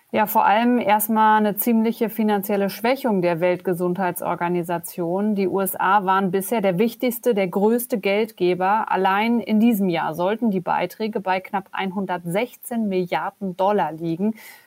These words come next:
Das ist schon eine Hausnummer und das Geld, das wird der W H O in Zukunft natürlich zur Bekämpfung von Krankheiten fehlen.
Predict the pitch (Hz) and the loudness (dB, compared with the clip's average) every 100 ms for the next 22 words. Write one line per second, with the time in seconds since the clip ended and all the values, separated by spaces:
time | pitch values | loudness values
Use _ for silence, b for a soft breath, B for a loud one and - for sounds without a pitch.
0 | B 175 220 269 - 277 262 226 220 233 | B -10 0 0 2 2 4 2 2 0
1 | 247 247 254 254 - 208 196 185 - 202 | -2 0 2 0 -2 -2 -2 -2 0 2
2 | 240 240 196 190 202 247 254 - 202 180 | 2 2 -4 -2 2 2 0 -6 -2 0
3 | 190 190 180 - 208 247 202 185 202 - | 0 0 -2 0 0 0 -2 -4 -8 -6
4 | 240 247 202 196 208 226 226 - 190 185 | -6 -4 -6 -4 -2 -2 -4 -10 -6 -6
5 | - 190 - 214 214 190 - 180 175 - | -6 -8 -8 -10 -8 -8 -8 -10 -10 -8
6 | 175 175 - 208 214 - 220 - | -10 -8 -6 -6 -4 -2 -4 -4